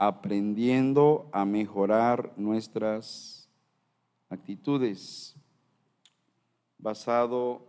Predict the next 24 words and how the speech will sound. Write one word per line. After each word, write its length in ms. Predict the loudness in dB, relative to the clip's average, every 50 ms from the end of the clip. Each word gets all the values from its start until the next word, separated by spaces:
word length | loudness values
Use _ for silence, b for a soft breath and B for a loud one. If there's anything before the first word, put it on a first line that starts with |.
| _ -10
en 220 | -8 -8 -8 -8
un 220 | -8 -8 -10 -6
texto. 440 | -6 -6 -6 -6 -8 -14 -8 -6 -6 -6
Este 120 | -4 -8
es 140 | -10 -6 -4
un 100 | -4 -2
sermón 380 | -2 -2 -2 0 0 -2 -2
temático, 560 | -2 -2 0 0 0 -2 -2 -6 -6 -4 -4 -4
hermanos. 640 | -4 -4 -6 -8 -8 -10 -12 -14 -14 -16 -18 -20 _ -20 -20 -20 _ _ _ _ _ _ _ _ _ _ _ _ _ -8
El 60 | -4
de 100 | -2 -2
la 100 | 0 0
mañana 460 | 0 0 0 0 0 0 0 -2 -4
se 140 | -4 -4 -4
llamó 400 | -2 -2 -2 -2 0 0 0 -2
expositivo 1080 | -2 -4 -8 -10 -10 -10 -8 -8 -10 -10 -14 -12 -10 -8 -6 -4 -2 0 0 -2 -2 -4 -10 -14
porque 460 | -14 -14 -14 -12 -10 -10 -10 -10 -12 -14 _
se 120 | -16 -14 -12
expone 420 | -12 -12 -6 -4 -2 -2 -2 -2
un 120 | -4 -6 -6
pasaje 520 | -8 -12 -8 -4 -4 -4 -4 -6 -6 -6
de 140 | -6 -6 -8
la 60 | -10
Escritura. 540 | -10 -10 -10 -10 -10 -8 -10 -10 -10 -12